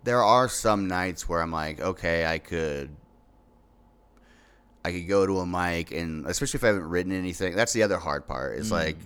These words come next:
Speaker 1: sometimes it's hard to switch gears
Speaker 2: Yeah.
Speaker 1: between writing for the show and writing just straight stand-up.
Speaker 2: Right.
Speaker 1: So if I don't have anything new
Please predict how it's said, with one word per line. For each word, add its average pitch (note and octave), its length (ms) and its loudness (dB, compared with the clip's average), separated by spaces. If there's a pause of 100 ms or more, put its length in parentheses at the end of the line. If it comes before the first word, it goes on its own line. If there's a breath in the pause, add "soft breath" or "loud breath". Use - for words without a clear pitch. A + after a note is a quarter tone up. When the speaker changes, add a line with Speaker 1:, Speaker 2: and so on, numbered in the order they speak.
Speaker 1:
sometimes G2+ 300 -4
it's - 120 -8
hard F#2+ 200 2
to D#2 60 -4
switch - 460 -6
gears G2 680 -4
Speaker 2:
Yeah. F#2+ 320 -10
Speaker 1:
between F2+ 500 -2
writing E2+ 300 0
for F2 120 -10
the E2 100 -6
show E2 460 0
and D2+ 200 -4
writing D2+ 360 -2
just - 240 -8
straight C#2 280 -6
stand-up. E2 600 -4 (260 soft breath)
Speaker 2:
Right. F2+ 260 -14 (300 loud breath)
Speaker 1:
So G2+ 320 2
if F#2 100 0
I G2+ 80 2
don't G#2 180 2
have F#2+ 240 -2
anything E2+ 680 -2
new E2+ 680 -2